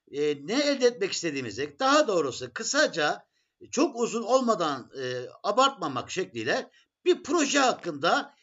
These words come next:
inceleyicinin kafasında bir şeyler oluşturmaya çalışmışım.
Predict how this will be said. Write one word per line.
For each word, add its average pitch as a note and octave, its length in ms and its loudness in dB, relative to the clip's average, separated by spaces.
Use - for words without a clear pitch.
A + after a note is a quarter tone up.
inceleyicinin C4+ 880 0
kafasında G#3+ 720 -4
bir G3+ 60 -12
şeyler A#3 400 2
oluşturmaya E3+ 640 -2
çalışmışım. G#2+ 600 -12